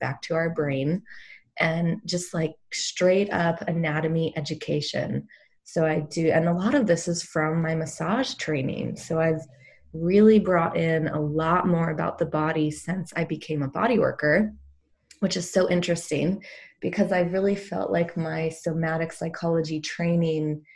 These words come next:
gave me so many tools to work with people's emotions and to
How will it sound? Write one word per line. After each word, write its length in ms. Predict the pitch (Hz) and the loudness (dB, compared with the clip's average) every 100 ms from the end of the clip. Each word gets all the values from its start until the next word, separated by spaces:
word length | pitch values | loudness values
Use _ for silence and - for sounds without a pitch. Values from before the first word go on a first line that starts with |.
| _ _ - | _ _ 2
gave 220 | 180 175 | 2 4
me 100 | 170 | 0
so 420 | 170 - 202 190 | -2 0 2 4
many 300 | 190 175 170 | 4 4 2
tools 540 | - 165 156 139 - | -2 -2 0 -2 -4
to 140 | - 165 | -6 -6
work 340 | 156 165 165 | -2 -2 0
with 200 | 170 160 - | -2 -4 -4
people's 400 | 156 156 156 156 | -4 -2 -4 -2
emotions 880 | 156 151 151 - 151 143 143 143 | -2 -2 -2 -4 -2 -2 -4 -6
and 280 | - 156 151 - | -6 -4 -4 -6
to 440 | - 151 151 | -6 -4 -4